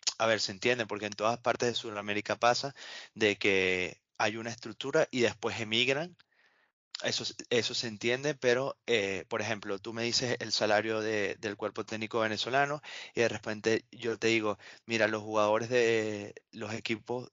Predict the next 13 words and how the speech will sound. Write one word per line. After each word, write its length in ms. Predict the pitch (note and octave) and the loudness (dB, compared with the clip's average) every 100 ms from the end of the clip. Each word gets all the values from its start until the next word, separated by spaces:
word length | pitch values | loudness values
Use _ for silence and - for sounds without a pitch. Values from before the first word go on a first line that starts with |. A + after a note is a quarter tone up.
| - | -10
los 200 | G#2 G#2 | -6 -4
jugadores 540 | G#2+ G#2+ A#2 C#3 D3 | 4 6 8 6 4
de 100 | C3+ | 2
los 120 | A#2+ | 0
equipos 260 | A2+ A#2 A#2 | 0 -4 -4
de 80 | G#2+ | -2
primera, 400 | A2+ G#2+ A2+ A#2 | -2 0 2 2
eh, 220 | A#2+ G#2+ - - - - | 0 -2 -4 -12 -14 -4
división 380 | A#2 A2+ - G#2 | -2 0 0 -2
venezolana, 500 | A#2 A2 A#2 B2 A#2 | -2 -2 2 2 4
de 160 | A#2 A2+ | 6 6
primera 460 | A#2 A2+ B2+ C#3 | 2 2 2 2
división", 680 | C3+ C3 A2+ - C3 C3+ | 0 -4 -4 -4 -4 -6